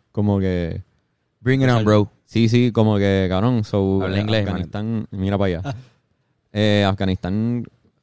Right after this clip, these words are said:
Speaker 1: al parecer, nunca ha visto paz, por lo menos en la historia reciente. Como
Speaker 2: ¿Afganistán
Speaker 1: que
Speaker 2: siempre ha sido Afganistán o entraron en el siglo pasado? Yo creo, es que no es un país tan antiguo.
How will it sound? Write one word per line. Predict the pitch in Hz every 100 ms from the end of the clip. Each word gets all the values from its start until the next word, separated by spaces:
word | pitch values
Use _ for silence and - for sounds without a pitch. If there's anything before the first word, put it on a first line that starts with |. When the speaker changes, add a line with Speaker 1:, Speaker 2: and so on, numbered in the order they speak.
| _
Speaker 1:
al | 104 98
parecer, | 98 92 87 95
nunca | 110 110 113 113
ha |
visto | 120 - 120
paz, | 98 117 123 - _ _ -
por | 104
lo | 98
menos | 101 117
en | 110
la | 107
historia | 107 107 107
reciente. | 107 101 95 104 98 90 101 - _ _ _ _ _ _ _ _
Como | - 95
Speaker 2:
¿Afganistán | 131 139 95
Speaker 1:
que | 147
Speaker 2:
siempre | 170 175
ha |
sido | 170 165 151
Afganistán | 151 143 151 151 147 170 156 151 143
o | 107 104 104
entraron | 98 - 113 120 117 101 - _ _ _ - _ _ _ _ _ -
en | 117
el | 113
siglo | 120 120
pasado? | 131 120 120 120 113
Yo | 110
creo, | 113 -
es | 98
que | -
no | 123 120
es |
un | 139
país | 147 139 135
tan | 135 127 120
antiguo. | 110 110 110